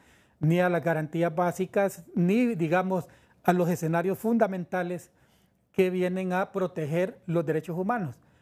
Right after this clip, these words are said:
Ahora, eh, dentro de lo que mencionaba el doctor Ricardo, podemos observar dos elementos que son interesantes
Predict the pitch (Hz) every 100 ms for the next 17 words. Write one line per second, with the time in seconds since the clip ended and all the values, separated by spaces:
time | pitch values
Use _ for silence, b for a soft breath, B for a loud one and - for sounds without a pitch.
0 | b b 185 185 196 226 233 208 - _
1 | - 208 180 170 165 151 - _ _ _
2 | _ 208 208 233 226 180 185 196 - _
3 | _ _ _ 185 160 175 170 156 135 b
4 | b b b - 170 170 175 170 160 170
5 | 196 208 190 180 165 170 214 196 214 214
6 | 196 214 214 185 190 196 190 - 160 180
7 | 170 190 196 175 180 185 202 160 160 196
8 | 330 233 214 165 135 160 151 -